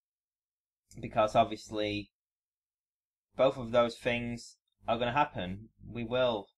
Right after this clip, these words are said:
hopefully anyway, experience wonderful things in our lives and also bad things. Um, but both play a role.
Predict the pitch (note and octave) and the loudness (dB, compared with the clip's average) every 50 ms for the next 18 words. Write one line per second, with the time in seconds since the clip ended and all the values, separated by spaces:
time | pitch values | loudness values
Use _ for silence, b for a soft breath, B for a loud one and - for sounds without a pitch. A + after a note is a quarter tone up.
0 | _ _ _ _ _ _ _ _ _ _ _ _ _ _ _ _ _ _ _ _ | _ _ _ _ _ _ _ _ _ _ _ _ _ _ _ _ _ _ _ _
1 | _ _ _ _ _ - - _ _ - - C3 C#3 - - G#2+ G#2 G#2 G2+ G#2 | _ _ _ _ _ -20 -20 _ _ -8 -4 -4 -4 -6 -6 -8 -6 -4 -4 -4
2 | G2+ G2+ G#2+ A2 A#2+ B2+ B2+ _ _ _ _ _ _ _ - - - - - - | -4 -4 -2 -2 -4 -4 -8 _ _ _ _ _ _ _ -14 -12 -12 -10 -8 -6
3 | C#3 B2 A2+ - - B2+ A#2+ A#2+ A#2 - C3 A#2+ - - D3 C#3+ C#3 C3 A#2+ G#2+ | -4 -4 -4 -6 -8 -8 -6 -8 -8 -8 -10 -8 -6 -4 -4 -4 -4 -6 -4 -4
4 | G2+ G2+ G2+ G#2 G2+ G2+ G#2 G#2 G2+ - G#2+ G#2+ G#2 G2+ G2 G#2 G#2+ G#2+ - - | -2 -2 -2 -2 -2 -2 -4 -4 -8 -10 -14 -14 -12 -10 -8 -6 -6 -6 -6 -2
5 | - G#2+ G#2+ G#2 G#2 G#2 _ _ _ _ _ _ _ _ _ _ _ _ _ - | 0 0 0 0 -2 -6 _ _ _ _ _ _ _ _ _ _ _ _ _ 0
6 | D3 C#3 C3+ - - G#2 F#2+ F#2+ G2+ - - - - _ _ G2+ G2+ G2+ G#2+ G#2 | 0 0 0 -2 -6 -6 -6 -6 -6 -10 -14 -18 -20 _ _ -12 -6 -4 -2 0
7 | G2+ G2+ G2+ G2+ G2+ - _ _ _ _ _ _ _ _ _ _ _ _ _ _ | 0 -2 -4 -6 -10 -16 _ _ _ _ _ _ _ _ _ _ _ _ _ _
8 | _ _ - - A#2 - - - - C#3 D3 C3 G#2+ A2+ A#2 - - - - _ | _ _ -12 -8 -4 -4 -2 2 6 6 6 6 6 2 -4 -8 -16 -20 -20 _
9 | _ _ _ _ _ _ _ _ _ _ _ _ _ _ _ - C3 B2 A#2+ A2+ | _ _ _ _ _ _ _ _ _ _ _ _ _ _ _ -2 0 0 2 2
10 | A2 B2 C#3+ D3 B2 G2 F2 E2+ - | 2 4 4 4 4 2 0 -6 -8